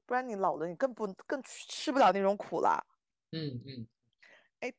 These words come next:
Speaker 1: 抖音上有个人就老在分享那种印度各种黏黏糊糊、特别脏的东西啊，这真的看着你不是那么想去了。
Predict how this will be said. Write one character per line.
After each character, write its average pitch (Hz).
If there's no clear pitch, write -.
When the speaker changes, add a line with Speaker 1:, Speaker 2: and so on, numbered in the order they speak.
Speaker 1:
抖 175
音 220
上 269
有 180
个 196
人 226
就 247
老 185
在 190
分 247
享 190
那 196
种 175
印 226
度 233
各 240
种 190
黏 170
黏 208
糊 233
糊、 247
特 -
别 226
脏 220
的 214
东 208
西 202
啊， 175
这 196
真 202
的 190
看 -
着 180
你 160
不 185
是 202
那 202
么 185
想 156
去 -
了。 160